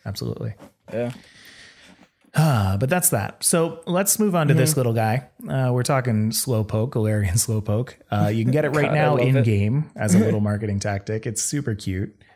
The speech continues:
Speaker 1: Um, it's
Speaker 2: Mm-hmm.
Speaker 1: just a psychic type. No water.
Speaker 2: Yeah.
Speaker 1: No water involved.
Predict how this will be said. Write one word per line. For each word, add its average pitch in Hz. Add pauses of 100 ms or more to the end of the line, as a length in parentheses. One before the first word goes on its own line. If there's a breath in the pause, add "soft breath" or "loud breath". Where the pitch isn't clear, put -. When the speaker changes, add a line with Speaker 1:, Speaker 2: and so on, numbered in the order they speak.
(280 soft breath)
Speaker 1:
Um, 110
it's 143
Speaker 2:
Mm-hmm. 147
Speaker 1:
just 165
a 294
psychic 262
type. 95 (720)
No 139
water. 226
Speaker 2:
Yeah. 156
Speaker 1:
No 165
water 196
involved. 160